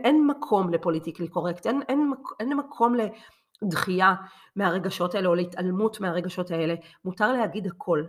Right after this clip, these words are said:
להפך, אני אפילו, אה, מעודדת להגיד הכל, אפילו את הדברים הכי, הכי קשים, ותכף אני גם ארחיב למה.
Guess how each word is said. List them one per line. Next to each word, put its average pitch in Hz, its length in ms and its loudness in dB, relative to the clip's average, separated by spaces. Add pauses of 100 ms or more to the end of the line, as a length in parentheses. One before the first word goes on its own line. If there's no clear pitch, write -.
להפך, 196 360 -8
אני 165 100 -6
אפילו, 185 300 -4 (260)
אה, 175 160 -4
מעודדת 175 680 0 (360)
להגיד 175 400 -2
הכל, 185 300 0
אפילו 214 240 -2
את 240 80 0
הדברים 185 360 -4
הכי, 180 200 -8
הכי 180 160 -10
קשים, 262 340 -8
ותכף 175 280 -8
אני 165 120 -6
גם 147 140 -2
ארחיב 147 360 -6
למה. 120 200 -2